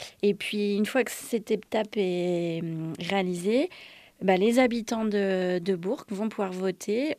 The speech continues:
au mois de mai pour les projets, euh, qu'ils préfèrent. C'est un système, on vote pour ses trois projets préférés. C'est un système de points. Et après, euh, bah, avec, quand les,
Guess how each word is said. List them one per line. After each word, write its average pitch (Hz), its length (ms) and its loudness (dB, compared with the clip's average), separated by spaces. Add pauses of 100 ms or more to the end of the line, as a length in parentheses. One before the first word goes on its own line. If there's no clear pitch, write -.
au 269 100 4
mois 247 200 4
de 196 80 -6
mai 214 200 -2 (160)
pour 262 280 -6
les 247 100 -4
projets, 214 580 -4
euh, 185 400 -6 (800)
qu'ils 254 140 -2
préfèrent. 214 460 -2
C'est - 140 -6
un 196 80 -2
système, 233 640 -2
on 196 80 0
vote 233 280 2
pour 202 120 -10
ses 202 160 -2
trois 269 260 -2
projets 247 360 -4
préférés. - 480 -10 (240)
C'est - 180 -14
un 175 60 -6
système 196 460 -8
de 202 100 -4
points. 185 340 -8 (800)
Et 208 160 4
après, 214 720 0 (100)
euh, 175 300 0
bah, 180 100 2
avec, 196 220 4 (120)
quand 220 280 -2
les, 185 480 -2